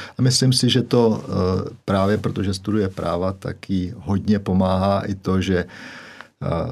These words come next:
doma se o práci bavíme, bavíme se o tom, jak řešíme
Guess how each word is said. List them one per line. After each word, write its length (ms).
doma 380
se 360
o 140
práci 480
bavíme, 520
bavíme 460
se 140
o 80
tom, 200
jak 180
řešíme 640